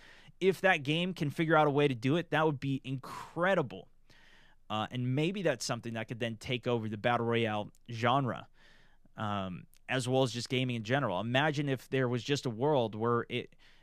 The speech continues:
okay, not even specific to battle royales, but if there was a game that really could support, like,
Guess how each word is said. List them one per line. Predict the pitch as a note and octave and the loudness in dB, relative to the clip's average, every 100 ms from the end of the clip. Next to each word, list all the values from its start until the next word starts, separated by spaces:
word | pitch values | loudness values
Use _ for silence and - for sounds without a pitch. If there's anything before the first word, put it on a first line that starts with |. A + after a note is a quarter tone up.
| - C3+ | -12 -6
okay, | C3+ A#2+ | -2 2
not | C#3 D3+ | 2 2
even | C3+ | 0
specific | B2+ - - D3 A#2+ | -4 -6 -2 -4 -4
to | A2 | -2
battle | B2+ C3 B2 | 0 0 -2
royales, | A2+ B2+ C3+ A2 | -2 2 2 0
but | G#2+ B2 | -2 -4
if | G2+ A#2+ | -4 -4
there | C3+ | -4
was | B2+ | -4
a | A2 | -6
game | G2+ C3+ C#3 | -6 -4 -4
that | B2+ A2+ | -4 -4
really | A2 A#2 C#3 C3+ | -4 0 0 0
could | - D3+ C#3+ | -2 -2 -2
support, | - - C#3+ C3 F#2 | -4 -6 -4 -2 -2
like, | B2 A#2 | -4 -6